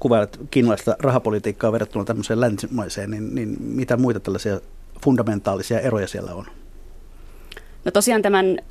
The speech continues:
Speaker 2: tämän keskuspankkien ja liikepankkien läheisemmän suhteen lisäksi, no yksi tietenkin on se, että keskuspankkikaan ei ole itsenäinen, vaan keskuspankkikin on puolueen,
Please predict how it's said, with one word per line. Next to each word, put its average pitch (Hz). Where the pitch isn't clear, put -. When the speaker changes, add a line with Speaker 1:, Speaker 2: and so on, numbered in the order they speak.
Speaker 2:
tämän 185
keskuspankkien 190
ja 185
liikepankkien 202
läheisemmän 196
suhteen 208
lisäksi, 190
no 185
yksi 185
tietenkin 196
on 180
se, 190
että 180
keskuspankkikaan 156
ei 147
ole -
itsenäinen, 156
vaan 165
keskuspankkikin 170
on 160
puolueen, 160